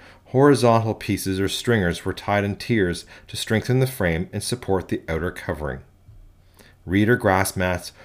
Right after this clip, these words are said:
or sheets of birch, elm, or chestnut bark. Great Lakes tribes often left the naked wigwam frame standing at familiar campsites and transported only their rolled-up coverings.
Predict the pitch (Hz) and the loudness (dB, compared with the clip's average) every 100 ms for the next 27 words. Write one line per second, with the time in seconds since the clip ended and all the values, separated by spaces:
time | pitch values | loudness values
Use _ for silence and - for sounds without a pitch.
0 | - 104 - 117 113 127 120 127 101 - | -10 -6 -2 0 2 0 2 4 4 0
1 | - _ 110 110 110 98 - 131 131 95 | -12 _ 0 2 2 -2 -4 -4 -4 -4
2 | 73 69 71 - - - _ _ _ _ | -6 -4 -6 -6 -16 -20 _ _ _ _
3 | _ _ _ _ _ _ _ _ _ - | _ _ _ _ _ _ _ _ _ 2
4 | 117 131 127 123 - 113 113 110 - _ | 4 6 6 4 0 0 2 0 -4 _
5 | 120 123 123 123 117 120 120 - 95 110 | 2 2 2 0 2 2 0 -2 0 0
6 | 107 101 110 107 101 98 - 101 98 - | 0 0 0 2 0 -2 -4 -4 -4 0
7 | 127 117 - 87 - - - 120 135 139 | 2 4 2 -4 -6 -6 -4 0 2 0
8 | 131 135 208 - 85 90 - - - - | 0 0 0 -2 -2 -4 -10 -20 -20 -10
9 | 104 95 - 104 101 113 107 92 - 104 | -6 -4 -2 -2 0 2 2 0 -6 -2
10 | 98 107 113 104 92 85 92 - 98 82 | 0 2 2 2 2 0 -2 -6 -6 -4
11 | 76 73 - - | -4 -6 -10 -18